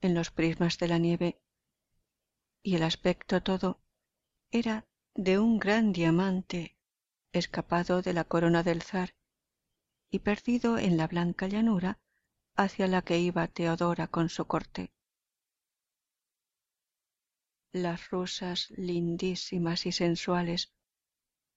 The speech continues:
sinfonías de luz llenas de joyas, en las que se prohibía el calor, largas capas de pieles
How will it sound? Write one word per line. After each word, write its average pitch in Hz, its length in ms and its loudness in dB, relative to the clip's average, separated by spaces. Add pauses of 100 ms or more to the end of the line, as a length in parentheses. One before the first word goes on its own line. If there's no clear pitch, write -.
sinfonías 202 840 -2
de 190 100 -2
luz 202 300 -2
llenas 185 540 -2
de 170 100 -4
joyas, 175 560 -4 (1080)
en 220 160 -4
las 220 200 -6
que 214 160 -6
se 208 240 -2
prohibía 190 880 0
el 170 180 -2
calor, 165 400 -4 (1500)
largas 170 500 -6
capas 175 440 -4
de 175 120 -6
pieles 185 560 -4